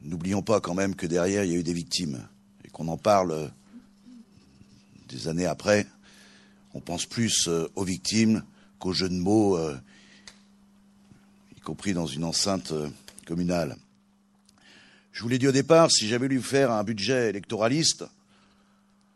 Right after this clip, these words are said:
je sais pas, mais alors là, je, je l'ai quand même vendu très mal, hein, et je, je l'ai vendu très mal dans ma, dans ma précision du début. Je le dis dès le début que ça va être un budget purement comptable, à réviser, et, et que si on avait voulu en faire un,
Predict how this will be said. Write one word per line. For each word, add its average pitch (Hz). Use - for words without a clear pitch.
je -
sais -
pas, 143
mais 104
alors 98
là, 135
je, 101
je -
l'ai 98
quand 107
même 127
vendu 98
très 127
mal, 117
hein, 95
et 82
je, 69
je -
l'ai 78
vendu 101
très -
mal 143
dans 101
ma, 87
dans 78
ma 90
précision 104
du 107
début. 135
Je 76
le 92
dis 101
dès 151
le 151
début 147
que -
ça 98
va 107
être 107
un 92
budget 101
purement 90
comptable, 139
à 95
réviser, 117
et, 76
et 87
que 110
si -
on 139
avait 127
voulu 131
en 113
faire 127
un, 95